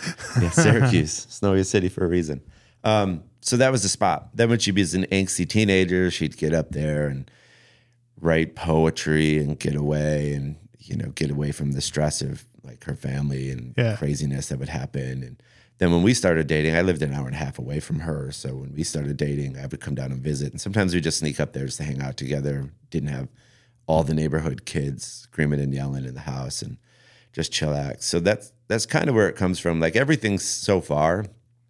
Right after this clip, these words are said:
Speaker 1: till we run out of memories is named after a memory, some kind of shared experience or
Speaker 2: Okay.
Speaker 1: something like that. So, um, that was a big one, you know, what it represented, just a place to escape and kinda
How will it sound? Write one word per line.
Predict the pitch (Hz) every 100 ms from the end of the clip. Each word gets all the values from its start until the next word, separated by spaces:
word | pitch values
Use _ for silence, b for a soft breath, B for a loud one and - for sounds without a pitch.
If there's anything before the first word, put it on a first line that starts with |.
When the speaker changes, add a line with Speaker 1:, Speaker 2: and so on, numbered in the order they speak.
| _ _ -
Speaker 1:
till | 82
we | 78
run | 73 73
out | 78 78
of | 82
memories | 85 85 92 87 80
is | 76
named | 78 78 76
after | 76 - 69
a |
memory, | 69 71 71 69 69 67 B B B B B
some | - 82
kind | 95 78
of |
shared | - 78 76
experience | 73 - - 69 73 71 71 64 127 127
or |
Speaker 2:
Okay. | 123
Speaker 1:
something | 76 67 67
like | 64
that. | - 69 58
So, | - 67 65 65 b b b b b
um, | 87 82 78 76
that | - 120
was | 151
a | 104
big | 92 82
one, | 80 73 73 -
you | 82
know, | 78
what | 78
it | 73
represented, | 76 - 64 62 64 60
just | 69 64 -
a | -
place | - 82 98
to | -
escape | 71 - 85 80
and | -
kinda | - 64 62 64